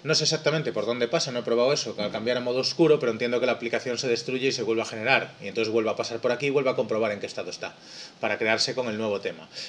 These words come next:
Entonces con esta variable, dar theme, vamos a saber en qué tema estamos. Y recibe la lambda de content, que sí que es la que manejamos. Si volvemos aquí, ¿no? Lo que tenemos es el themes este, que no le estamos pasando otro parámetro, solamente el parámetro content,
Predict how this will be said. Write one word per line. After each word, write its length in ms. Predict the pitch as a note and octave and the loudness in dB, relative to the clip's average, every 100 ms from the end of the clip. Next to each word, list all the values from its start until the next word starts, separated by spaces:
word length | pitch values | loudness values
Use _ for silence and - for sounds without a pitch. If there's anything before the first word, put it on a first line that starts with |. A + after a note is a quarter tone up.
| - | -10
Entonces 220 | - B2 | -2 0
con 160 | - C3 | 2 2
esta 200 | C3 D3 | 4 8
variable, 500 | C#3+ C#3+ D#3 D3 D3 | 10 10 10 10 10
dar 160 | C3+ A#2 | 8 4
theme, 260 | D3+ D3 | 0 0
vamos 260 | C#3+ C3+ - | 2 0 0
a 20 | |
saber 240 | - B2 | 2 2
en 80 | B2+ | 2
qué 80 | B2 | 0
tema 220 | A#2 G#2+ | -2 -2
estamos. 500 | G2 A2 F2+ E2 - - - - - - | -4 -6 -6 -6 -8 -8 -10 -10 -10 0
Y 580 | F3 F#3 F3+ F3 F3 E3+ | 6 10 12 12 12 12
recibe 500 | D3 A#2 C#3+ C#3+ C#3 | 6 0 4 6 8
la 120 | C3+ | 8
lambda 260 | C#3+ C#3+ | 8 8
de 140 | C3 A#2+ | 8 8
content, 360 | C3+ C3 C#3 | 4 4 0
que 80 | B2 | 0
sí 120 | A#2 | 0
que 80 | C3 | 0
es 60 | A#2+ | 0
la 100 | A#2 | 0
que 80 | A2 | 0
manejamos. 160 | G#2+ | -2
Si 460 | G#2+ D3 A2 G2+ A2 | 2 2 2 -2 0
volvemos 340 | G#2 A#2 A#2+ | 0 0 0
aquí, 240 | B2+ C#3+ D3+ | -2 0 0
¿no? 140 | D3 | 2
Lo 80 | C3 | 2
que 100 | A#2 | 2
tenemos 300 | A2 C3 B2 | 0 -2 0
es 260 | G#2+ - - - - | 0 -2 -6 -14 -6
el 180 | A#2+ A#2 - - - | 2 2 0 -14 -8
themes 380 | - D#3+ D#3+ - | 4 4 4 8
este, 420 | E3+ - - F3+ - - - - | 8 8 2 0 -2 -18 -16 0
que 260 | A2 A2 A#2+ | 2 2 2
no 100 | C3+ | 2
le 80 | |
estamos 260 | C3 C#3+ C3+ | 2 0 0
pasando 400 | - - C#3+ A#2 | 0 2 4 4
otro 240 | A#2 B2+ | 4 2
parámetro, 640 | - C#3 D3 C#3+ C#3+ D#3+ F3 | 4 4 4 2 2 0 0
solamente 480 | - C3 B2 C3 C3 | 0 2 2 2 0
el 60 | C#3 | 2
parámetro 420 | B2 A#2+ A2+ A2 | 0 0 -2 0
content, 540 | C#3 B2 G2+ F#2 F2 | 2 0 -2 -8 -10